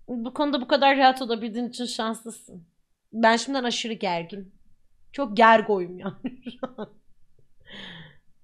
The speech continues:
<laughs> Gerçekten biraz rahatlamasın Hager. Hager, stresi nasıl azaltacağımı tam olarak biliyorum. Nasıl? Bize bir söyle ya. Ben yönlendiriyorum. Bir sen söyle bakayım.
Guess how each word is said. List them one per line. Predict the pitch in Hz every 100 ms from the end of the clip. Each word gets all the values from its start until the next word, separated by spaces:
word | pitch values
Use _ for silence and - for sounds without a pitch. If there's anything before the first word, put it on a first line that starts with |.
| _ _ _ _ _ -
<laughs> | 214
Gerçekten | 254 277 294 - 233
biraz | 233 262
rahatlamasın | 247 220 - 220 208 226
Hager. | 202 196 185 170 170 - _ _ _ _ _ _ _ _ _ _ _ _
Hager, | 185 226 233
stresi | 185 - 208 196 233
nasıl | 220 240
azaltacağımı | 202 214 208 180 214 202
tam | 202 240 233
olarak | 202 208 208
biliyorum. | 180 196 170 165 _ _ _ _ _ _ _ _ _ - - - - _ _ _ _ _ _ _ - - -
Nasıl? | 247 277 339 370 - 285 269 269 349 - - - - -
Bize | 440 453
bir | 453
söyle | - 427 440 440 415 233
ya. | 202 214 349
Ben | 427 453 339
yönlendiriyorum. | 285 262 226 226 247
Bir |
sen | 254 359
söyle | - 339 302 277
bakayım. | - 175 165